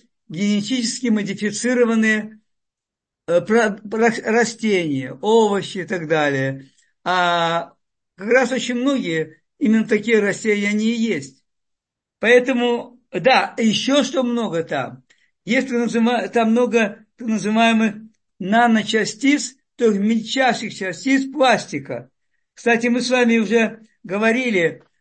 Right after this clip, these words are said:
когда о соли, как раз вот в обычной соли поваренной, э, с Мертвого моря, не с Мертвого моря,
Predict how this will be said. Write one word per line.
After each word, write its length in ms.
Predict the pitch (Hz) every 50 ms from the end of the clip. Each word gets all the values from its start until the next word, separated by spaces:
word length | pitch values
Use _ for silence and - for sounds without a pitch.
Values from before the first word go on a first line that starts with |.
| _ _ _ -
когда 320 | - 185 185 208 202 190
о 60 | 190
соли, 720 | - - - 277 285 285 262 208 160 135 131 135 135 - _ _ _ _ _ _ _ -
как 120 | 208 170
раз 300 | 196 240 247 247 214 196 208
вот 180 | 226 233 220
в 60 | 208
обычной 720 | 220 208 175 233 247 226 - - 196 175 160 147 - _ _ _ _ _
соли 460 | - - - 247 269 262 262 226 190
поваренной, 920 | 135 196 202 190 196 202 185 180 165 165 151 143 143 135 131 131 - - _ _ _ _ _ _ _ _ _ _
э, 640 | - 165 165 165 165 160 156 151 151 147 143 147 143
с 180 | 139 - -
Мертвого 520 | 170 202 226 233 226 226 208 190 196 196 190
моря, 420 | 190 190 190 185 180 170 165 156
не 120 | 151 151
с 120 | 143 143 185
Мертвого 500 | 208 233 247 240 226 233 220 214 214 208
моря, 640 | 202 202 202 196 190 175 170 165 160 156 160 _